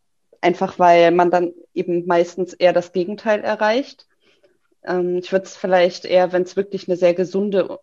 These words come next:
ich meine, es gibt halt auch Unterschiede. Es gibt ein vielleicht sehr ausbalan-, ein, eine sehr ausbalancierte Ernährungsweise, die vielleicht ein bisschen mehr unverarbeitete Lebensmittel beinhaltet. Und es gibt eben auch,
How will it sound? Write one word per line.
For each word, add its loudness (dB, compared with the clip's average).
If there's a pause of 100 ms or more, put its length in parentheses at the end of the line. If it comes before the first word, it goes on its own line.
(220)
ich -8
meine, 0
es -10
gibt -8
halt -2
auch -6
Unterschiede. -6
Es -8
gibt -10
ein -4 (240)
vielleicht -8 (100)
sehr -4
ausbalan-, -6
ein, -6 (640)
eine -6
sehr -2
ausbalancierte 0
Ernährungsweise, 2 (320)
die -6
vielleicht -2
ein -4
bisschen -2
mehr 2
unverarbeitete -6
Lebensmittel -6
beinhaltet. -4
Und -4
es -12
gibt -8
eben -6
auch, -6